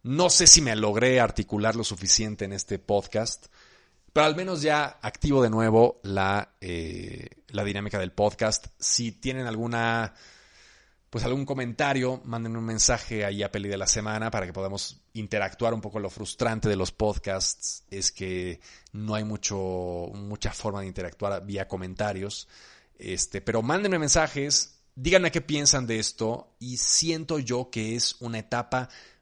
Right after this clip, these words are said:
muy crucial para un cambio realmente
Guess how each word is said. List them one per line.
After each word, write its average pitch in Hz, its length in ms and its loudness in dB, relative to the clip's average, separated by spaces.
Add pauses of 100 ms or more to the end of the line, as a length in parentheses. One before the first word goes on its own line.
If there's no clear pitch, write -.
(120)
muy 165 340 4
crucial 113 760 2 (760)
para 131 160 2
un 165 160 -2
cambio 131 720 2 (360)
realmente 135 920 -4